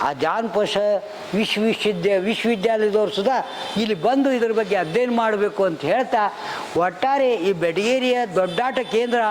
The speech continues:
ಮಲ್ರಾಯನಕಟ್ಟಿ ಮೇಳ ಅಂತ ಹೇಳ್ತಾ, ಇಲ್ಲಿ ಅನೇಕ ದೊಡ್ಡಾಟ ಕಲಾವಿದರು ಆಗಿ ಹೋದರು ಅಂತ ಹೇಳ್ತಾ, ಈ ಬೆಟಗೇರಿ ಮತ್ತು ಬಟ್ಟಗೇರಿ ಅಗ್ರಹಾರ, ಈ ಬೆಟಗೇರಿ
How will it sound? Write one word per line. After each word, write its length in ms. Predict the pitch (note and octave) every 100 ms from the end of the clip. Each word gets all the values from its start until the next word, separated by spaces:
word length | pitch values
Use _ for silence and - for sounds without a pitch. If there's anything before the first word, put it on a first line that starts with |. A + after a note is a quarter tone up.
| - - - D3
ಮಲ್ರಾಯನಕಟ್ಟಿ 720 | G3+ A#3 A#3 A3+ G#3 G#3 G#3 E3+ D#3
ಮೇಳ 240 | A#3 C4 B3
ಅಂತ 120 | G#3+ F3+ F#3+
ಹೇಳ್ತಾ, 320 | - - F#3 E3+ - -
ಇಲ್ಲಿ 140 | F#3+ G3 E3
ಅನೇಕ 360 | A3 B3+ B3 G3
ದೊಡ್ಡಾಟ 340 | G#3 F#3+ A3+ A#3 -
ಕಲಾವಿದರು 480 | G#3 A3+ A3+ A#3 B3+ F#3
ಆಗಿ 140 | G#3 G3
ಹೋದರು 240 | G3+ F#3+ F#3+
ಅಂತ 120 | E3 C#3
ಹೇಳ್ತಾ, 340 | G#3+ C4+ A#3 G#3 G3+ - - - - - F#3
ಈ 20 | G3+ F#3+ D3
ಬೆಟಗೇರಿ 560 | E3+ G3+ A#3 C#4+ C4+ C4 G#3+ - - F3+
ಮತ್ತು 240 | F#3 G3 D#3+
ಬಟ್ಟಗೇರಿ 540 | A3 G#3 A3 G#3+ G#3 E3 E3+
ಅಗ್ರಹಾರ, 420 | G3+ A#3+ A3+ G3+ - - - - -
ಈ 40 | E3 D#3+
ಬೆಟಗೇರಿ 420 | F#3 A3+ B3 A#3